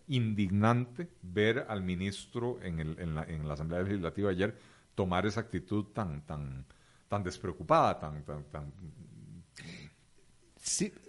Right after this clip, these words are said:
Speaker 2: no necesariamente de beneficio para el presidente.
Speaker 1: No, no, no, al contrario,
Speaker 2: Ujú.
Speaker 1: al presidente. Entonces, es una fuente de, de problemas
Speaker 2: Ujú.
Speaker 1: adicionales para el
Speaker 2: Ujú.
Speaker 1: presidente de la República, que
Speaker 2: Ujú.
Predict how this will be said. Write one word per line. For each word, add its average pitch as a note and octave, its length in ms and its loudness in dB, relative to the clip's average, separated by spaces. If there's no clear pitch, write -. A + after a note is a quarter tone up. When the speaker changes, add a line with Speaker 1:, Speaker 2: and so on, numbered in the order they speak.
Speaker 2:
no D3+ 320 8
necesariamente E3 640 8
de D3+ 100 12
beneficio B2+ 420 4
para G#2+ 240 -2
el G2+ 100 -8
presidente. C#3 500 -2
Speaker 1:
No, A#2+ 140 0
no, F3 140 6
no, F3 140 8
al B2+ 120 4
contrario, B2 480 6
Speaker 2:
Ujú. B2 120 2
Speaker 1:
al F#2+ 120 4
presidente. F#2+ 340 2
Entonces, G2 260 0
es A#2 40 0
una C#3+ 140 2
fuente D3+ 340 2
de, E3+ 300 2
de G#2+ 160 6
problemas G#2 540 6
Speaker 2:
Ujú. F#3 100 10
Speaker 1:
adicionales A#2 800 8
para G2+ 160 4
el F2+ 60 4
Speaker 2:
Ujú. A#2+ 80 0
Speaker 1:
presidente F#2+ 440 2
de D3+ 60 6
la E3 80 8
República, F3+ 520 8
que A#2+ 100 4
Speaker 2:
Ujú. B2 140 2